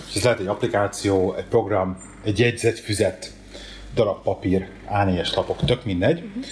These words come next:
Speaker 1: amire az effektíve teendőid le vannak, ö, jegyze-, jegyezve, tehát nem a fejedben vannak.
Speaker 2: Igen.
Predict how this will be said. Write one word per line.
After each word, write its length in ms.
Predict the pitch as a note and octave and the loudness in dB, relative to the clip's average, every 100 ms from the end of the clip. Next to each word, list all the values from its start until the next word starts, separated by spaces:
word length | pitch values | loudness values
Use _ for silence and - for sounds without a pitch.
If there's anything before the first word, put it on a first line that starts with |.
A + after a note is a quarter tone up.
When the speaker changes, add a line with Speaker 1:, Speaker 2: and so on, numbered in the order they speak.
| - - - | -12 -12 -2
Speaker 1:
amire 300 | A#2 B2 B2 | 2 4 4
az 260 | B2 B2 - - | 4 0 -4 -2
effektíve 380 | C3+ A2 - G#2 | 0 0 -2 0
teendőid 320 | G2+ G2 F#2 | 0 2 2
le 80 | G2 | 2
vannak, 320 | F2+ E2+ - - F#2 | 0 -2 -8 -10 0
ö, 220 | F#2+ F#2 | 2 4
jegyze-, 380 | F#2+ F#2 A2 G2 | 4 2 2 0
jegyezve, 640 | F2 F#2 G2+ G2+ A2+ F3+ F#3 F#3 - - - - | 0 0 2 2 2 4 2 0 -16 -14 -14 -6
tehát 120 | A2+ C#3+ | 2 4
nem 100 | B2+ | 2
a 40 | |
fejedben 500 | - G#2 F#2+ F2+ E2+ | 0 0 0 -2 -4
vannak. 380 | E2 D#2+ D#2 D#2 - | -2 -2 -6 -8 -10
Speaker 2:
Igen. 140 | G#3+ | -8